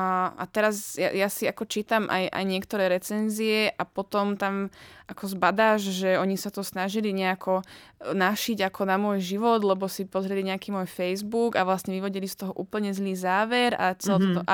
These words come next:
Speaker 1: že, a ja nechápem, že, že prečo si ako ľudia chcú týmto pokaziť <laughs> čitateľský zážitok. A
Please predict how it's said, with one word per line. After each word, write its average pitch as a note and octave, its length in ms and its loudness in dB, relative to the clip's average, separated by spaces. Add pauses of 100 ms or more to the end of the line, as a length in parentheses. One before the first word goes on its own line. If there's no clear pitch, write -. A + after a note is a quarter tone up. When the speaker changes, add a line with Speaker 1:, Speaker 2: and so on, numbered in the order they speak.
Speaker 1:
že, G#3 100 0
a - 60 2
ja G#3 100 4
nechápem, A3+ 460 -2
že, G#3 180 0 (320)
že - 140 -8
prečo A3+ 260 0
si - 140 0
ako - 260 0
ľudia G#3 260 2
chcú F#3+ 200 -6
týmto F#3+ 340 -6
pokaziť G#3 380 0
<laughs> - 40 4
čitateľský A#3 540 4
zážitok. G3 640 4 (800)
A G3 140 4